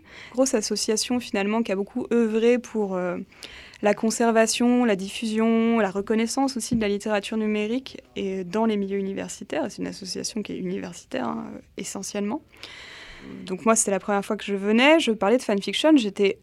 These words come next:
à peu près la seule. Je crois qu'il y avait quelque chose comme deux ou trois interventions qui étaient vraiment centrées principalement là-dessus. Ensuite, euh, ça a été mentionné, euh, par d'autres intervenants.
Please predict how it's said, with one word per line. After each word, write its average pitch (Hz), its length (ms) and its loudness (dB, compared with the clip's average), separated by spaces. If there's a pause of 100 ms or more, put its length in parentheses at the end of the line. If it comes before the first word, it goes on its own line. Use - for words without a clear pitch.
à 226 120 4
peu 247 180 2
près 240 520 0
la 202 180 0
seule. 262 340 4
Je 233 100 2
crois 254 200 2
qu'il 214 220 -2
y 202 80 2
avait 196 180 -2
quelque 208 160 -4
chose - 180 -8
comme 208 220 0
deux 208 100 -2
ou 220 100 -2
trois 233 480 4
interventions 208 600 0
qui 233 160 -2
étaient 202 180 0
vraiment 214 280 0
centrées 226 600 0
principalement 214 560 0
là-dessus. 208 360 2
Ensuite, 226 500 0 (100)
euh, 190 180 -2
ça 196 160 -2
a 202 40 2
été 202 180 0
mentionné, 220 720 2
euh, 190 240 -4
par 185 220 -6
d'autres 214 340 -4
intervenants. 190 600 -2